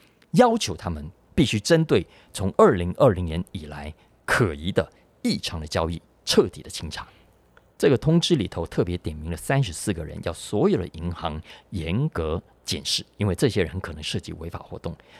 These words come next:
里头当然包括了刚刚讲的被抓的这十个人。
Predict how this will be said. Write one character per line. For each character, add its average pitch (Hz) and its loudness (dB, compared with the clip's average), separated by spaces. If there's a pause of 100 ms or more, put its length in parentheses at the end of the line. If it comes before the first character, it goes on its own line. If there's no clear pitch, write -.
(140)
里 92 -4
头 87 -4
当 98 0
然 78 -4
包 85 0
括 82 -4
了 80 -6 (100)
刚 95 -2
刚 92 0
讲 80 -8
的 - -14
被 87 -2
抓 78 -8
的 - -10
这 - -18
十 - -10
个 78 -14
人。 - -16